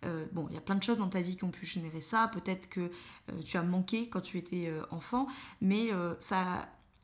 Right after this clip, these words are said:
plein de personnes, euh, qui ne vont pas manquer d'argent, qui vont pas manquer de nourriture, peuvent avoir un chakra racine déséquilibré. Ça peut être, euh, des déménagements, ça peut être des ruptures,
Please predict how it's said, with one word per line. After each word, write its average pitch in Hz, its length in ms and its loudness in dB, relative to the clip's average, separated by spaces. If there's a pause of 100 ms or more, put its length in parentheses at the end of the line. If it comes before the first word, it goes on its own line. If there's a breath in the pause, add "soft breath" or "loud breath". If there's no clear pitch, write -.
(160)
plein 262 100 2
de 247 100 2
personnes, 208 500 4
euh, 190 80 -2
qui 185 160 -6
ne 170 40 -10
vont 185 160 -2
pas 185 140 2
manquer 190 360 2
d'argent, 180 380 -2
qui 240 120 -2
vont 185 100 -2
pas 185 100 -2
manquer 185 340 0
de 190 60 2
nourriture, 175 440 -4 (540 loud breath)
peuvent 226 180 0
avoir 196 220 2
un 180 100 2
chakra 180 280 0
racine 175 380 2
déséquilibré. 185 640 -2 (280 loud breath)
Ça - 180 0
peut 196 100 -2
être, 196 240 0
euh, 185 180 2
des 180 180 2
déménagements, 185 580 0
ça 170 140 0
peut 190 140 -4
être 180 40 0
des 180 100 0
ruptures, 180 560 -4